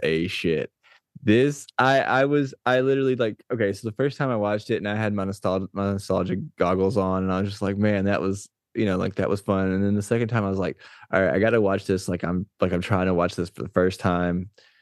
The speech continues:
You know, like, if this movie dropped today and Michael Jordan was still who he was, like, he was still popular, relevant, et cetera, et cetera. Like, if I'm watching this in nineteen ninety-six when it drops, like, that's where my head's at."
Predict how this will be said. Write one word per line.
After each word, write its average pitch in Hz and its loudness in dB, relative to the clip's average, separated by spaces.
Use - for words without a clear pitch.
You 98 0
know, 87 2
like, 76 -2
if 90 -6
this 104 0
movie 104 4
dropped 95 2
today 92 2
and 87 -2
Michael 95 -2
Jordan 92 0
was 85 -6
still 98 2
who 104 0
he 95 2
was, 90 -2
like, 87 -4
he - -6
was 92 -2
still 92 0
popular, 90 0
relevant, 85 0
et 78 -2
cetera, 82 0
et 69 -4
cetera. 64 -2
Like, 87 2
if 92 2
I'm 95 2
watching 90 0
this 82 -2
in 87 0
nineteen 80 -2
ninety-six 85 -4
when - -2
it 67 -4
drops, 65 0
like, 76 0
that's 98 2
where 104 4
my 98 2
head's 98 0
at." 76 -2